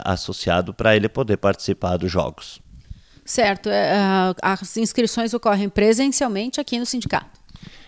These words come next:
Speaker 1: Exato, o, o, o, os coordenadores das equipes, eles retiram a ficha aqui na Secretaria do Sindicato ou também através dos diretores de esporte e depois devolve a ficha no sindicato, porque é conferida, conferida a,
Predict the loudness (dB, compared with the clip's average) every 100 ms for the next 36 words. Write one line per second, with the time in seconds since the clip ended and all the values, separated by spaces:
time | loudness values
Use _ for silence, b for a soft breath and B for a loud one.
0 | -8 4 6 6 6 4 4 4 4 4
1 | 2 2 0 0 -2 -6 -12 _ -20 _
2 | -2 0 -2 -4 0 2 4 4 6 4
3 | 4 4 4 0 -4 0 2 2 0 -2
4 | 2 4 4 0 -2 -4 -4 -4 -2 -2
5 | -2 -4 0 0 0 -2 -6 -6 0 2
6 | 2 0 -6 -2 -2 2 0 2 2 2
7 | 0 -2 2 2 2 -4 -2 0 0 0
8 | 0 -2 -6 -10 -2 4 4 2 -8 -12
9 | b b b b -8 -2 0 -2 -2 0
10 | 2 0 2 2 4 0 -2 -6 -4 -6
11 | -8 -2 2 2 0 -14 -2 -2 0 -2
12 | 0 0 2 2 2 0 0 b b b
13 | _ -14 -6 0 0 2 4 4 0